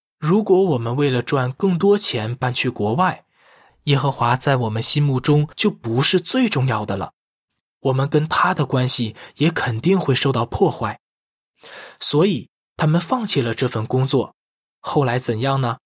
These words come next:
弟兄在本地找到了符合他们需要的工作。他妻子说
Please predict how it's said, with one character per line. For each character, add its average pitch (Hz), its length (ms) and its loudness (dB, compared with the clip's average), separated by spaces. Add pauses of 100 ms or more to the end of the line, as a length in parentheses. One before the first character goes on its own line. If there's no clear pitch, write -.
(500)
弟 151 160 2
兄 143 400 0
在 156 180 0
本 117 280 -4
地 185 200 0
找 123 220 -2
到 127 160 0
了 120 140 -2
符 139 260 -2
合 131 220 0
他 165 220 0
们 147 180 0
需 185 240 0
要 214 180 2
的 120 120 -4
工 107 200 -8
作。 107 220 -2 (1200)
他 143 160 -2
妻 139 180 -2
子 127 160 0
说 135 360 0